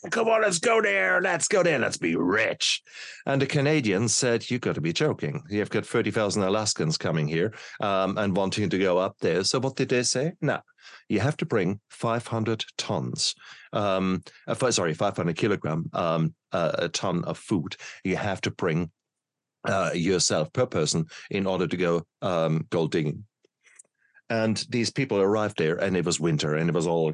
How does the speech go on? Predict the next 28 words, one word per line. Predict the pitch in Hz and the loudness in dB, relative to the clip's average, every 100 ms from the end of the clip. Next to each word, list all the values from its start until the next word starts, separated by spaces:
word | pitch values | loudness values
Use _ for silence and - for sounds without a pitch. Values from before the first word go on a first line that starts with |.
| - | -4
chaotic. | - 107 78 - 78 71 - | -4 -2 0 0 -4 -4 -2
And | 95 85 87 - | 0 0 -2 -4
they | - 98 | -4 0
very | 113 120 | 2 0
quickly | 143 - 202 - 80 78 101 - - _ - | -2 -4 -4 -2 -2 -2 -4 -12 -20 _ -4
realized | 101 117 104 87 82 78 - - _ _ | 0 2 2 2 2 0 -4 -8 _ _
two | - 123 123 | -2 0 -2
things | - 90 69 80 - - - - - | -2 -2 -2 -4 -4 -4 -8 -20 -12
that | - 95 87 | -4 -2 0
they | 85 - | -2 -2
absolutely | - 113 - - - 117 113 110 107 | -4 -4 -4 -2 0 2 2 0 0
needed | 98 92 90 85 82 | 2 2 2 0 -4
for | - 92 | -4 -4
survival. | - 104 92 95 - - _ _ _ _ _ _ _ _ _ | -2 -2 0 -2 -2 -8 _ _ _ _ _ _ _ _ _
Now, | - 78 76 78 90 - | -6 -4 -2 -4 -6 -2
most | 101 - | -2 0
people | 110 95 | -2 -2
don't | 92 92 80 | -2 -2 -2
know | 82 104 117 | 0 0 0
that, | 67 - - _ - - - - - | -2 -6 -12 _ -20 -18 -18 -20 -6
but | 92 78 | -2 -2
one | 73 92 110 | 0 2 2
of | 107 | 0
them | - 73 98 143 _ _ _ _ - | -2 -2 -4 -6 _ _ _ _ -2
was | 92 85 - - - | 0 0 -2 -4 -4
a | |
sourdough | 87 - 85 85 80 76 | -2 0 0 0 2 0
starter. | 73 - 73 76 113 | -2 -2 -4 -4 -6